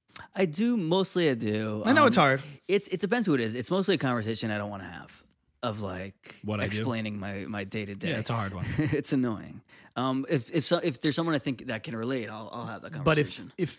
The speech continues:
Speaker 2: if, when things start picking up on the writing thing, you'll feel just as comfortable saying both. I think it's just that there's, like, this,
Speaker 1: Yeah.
Speaker 2: one is servicing the other as
Speaker 1: Mm-hmm.
Speaker 2: opposed to two things that exist. Oh,
Speaker 1: And
Speaker 2: I do real estate and I'm a writer.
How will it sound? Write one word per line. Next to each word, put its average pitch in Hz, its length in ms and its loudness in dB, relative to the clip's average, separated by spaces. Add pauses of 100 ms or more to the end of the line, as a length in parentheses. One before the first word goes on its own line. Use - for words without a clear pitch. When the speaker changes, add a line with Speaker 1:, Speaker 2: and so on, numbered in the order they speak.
(140)
Speaker 2:
if, 151 160 0
when 151 200 4
things 175 260 2
start 147 260 2
picking 139 300 0
up 139 140 -2
on 117 100 2
the 107 80 0
writing 107 320 -2
thing, 107 180 -4
you'll 104 200 -2
feel 101 240 -6 (100)
just 120 240 0
as 117 80 -4
comfortable 101 320 -6
saying 95 280 -6
both. 95 300 -10
I 123 60 -4
think 131 220 0
it's 120 120 -2
just 120 140 -4
that 110 140 -4
there's, 107 220 -2
like, 104 200 -4
this, 156 320 2
Speaker 1:
Yeah. - 380 -10
Speaker 2:
one 135 200 6
is 120 120 2
servicing 123 480 0
the 113 160 -2
other 131 220 0
as 113 100 0
Speaker 1:
Mm-hmm. 113 80 -2
Speaker 2:
opposed 107 160 -4
to 110 80 -4
two 120 220 -2
things 110 280 -4
that 101 140 -6
exist. 101 360 -8 (260)
Oh, 196 60 10
Speaker 1:
And 180 60 10
Speaker 2:
I 170 40 10
do 165 140 4
real 170 160 4
estate 180 280 2
and 139 80 2
I'm 131 80 2
a 123 60 2
writer. 117 340 0